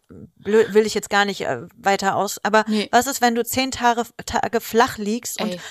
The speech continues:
Speaker 1: du kannst
Speaker 2: hatte
Speaker 1: dich
Speaker 2: ich
Speaker 1: nicht
Speaker 2: hier.
Speaker 1: um dein Kind
Speaker 2: Ich
Speaker 1: kümmern,
Speaker 2: hatte
Speaker 1: ja?
Speaker 2: das.
Speaker 1: Weil der,
Speaker 2: Ja.
Speaker 1: genau, weil der Papa nicht da
Speaker 2: Ja.
Speaker 1: ist und er kann aber auch nicht kommen,
Speaker 2: Ja.
Speaker 1: weil du kannst nicht beim Fußball sagen, „So, ich bin jetzt mal eine, äh, Woche weg.“ Ja, das kannst du halt nicht machen.
Speaker 2: Ja.
Speaker 1: Und das ist,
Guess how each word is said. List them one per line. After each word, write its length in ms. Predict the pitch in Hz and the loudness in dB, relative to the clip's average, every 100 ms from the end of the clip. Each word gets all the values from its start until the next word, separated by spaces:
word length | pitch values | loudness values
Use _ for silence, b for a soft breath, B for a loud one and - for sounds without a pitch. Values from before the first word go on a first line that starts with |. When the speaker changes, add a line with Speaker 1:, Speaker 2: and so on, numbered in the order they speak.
| - | -8
Speaker 1:
du 80 | |
kannst 240 | 226 226 214 | 0 2 2
Speaker 2:
hatte 140 | 202 | -2
Speaker 1:
dich 60 | 196 | -2
Speaker 2:
ich 20 | |
Speaker 1:
nicht 80 | 208 | -2
Speaker 2:
hier. 60 | 185 | -2
Speaker 1:
um 120 | 208 | 2
dein 200 | 196 185 | 0 0
Kind 160 | - 480 453 | -2 -2 0
Speaker 2:
Ich 80 | |
Speaker 1:
kümmern, 220 | 190 175 160 | -2 0 -2
Speaker 2:
hatte 140 | 170 | -2
Speaker 1:
ja? 160 | 196 247 | 0 2
Speaker 2:
das. 80 | |
Speaker 1:
Weil 160 | 202 208 | 4 6
der, 140 | 202 - | 6 2
Speaker 2:
Ja. 120 | 196 - | -8 0
Speaker 1:
genau, 300 | 359 381 277 B B - | 2 4 4 B B 2
weil 120 | 208 | 6
der 100 | 240 | 6
Papa 340 | - 359 392 | 6 4 6
nicht 240 | 254 196 - | 4 -2 2
da 140 | 165 | 2
Speaker 2:
Ja. 60 | 180 | 2
Speaker 1:
ist 120 | - | 0
und 160 | 226 - | 0 0
er 80 | |
kann 320 | 220 - 269 262 | 0 0 0 2
aber 220 | 208 202 | 4 4
auch 160 | - | 2
nicht 200 | - 165 | -2 -8
kommen, 340 | - 294 254 196 | 0 2 2 0
Speaker 2:
Ja. 160 | 196 196 B B | -2 -4 B B
Speaker 1:
weil 100 | 214 | 2
du 80 | 208 | 2
kannst 320 | - 262 262 | 2 2 0
nicht 140 | 240 | -4
beim 180 | - 202 | -2 -2
Fußball 500 | 196 294 - - 180 | -2 -6 -2 2 2
sagen, 400 | 170 170 175 208 | 4 0 0 -4
„So, 180 | 208 208 | -2 -2
ich 160 | - - | -4 -8
bin 100 | 214 | -6
jetzt 200 | 202 - | -4 -2
mal 80 | 196 | -2
eine, 200 | 196 190 B B B B _ _ - | -2 -4 B B B B _ _ 2
äh, 300 | 214 202 196 | 4 6 2
Woche 380 | 170 208 - 185 | 2 0 0 0
weg.“ 320 | 190 254 - - _ 220 | 2 2 0 -20 _ 4
Ja, 140 | 208 | 6
das 180 | 208 - | 4 -2
kannst 260 | 226 214 | -2 -2
du 80 | 220 | -2
halt 140 | 208 208 | -2 -2
nicht 140 | 214 | -4
machen. 320 | 262 277 185 160 | -4 -4 -8 -4
Speaker 2:
Ja. 100 | 202 | -4
Speaker 1:
Und 120 | 208 B B B B _ | -4 B B B B _
das 240 | 233 262 - | 4 4 2
ist, 320 | 262 240 | -4 -4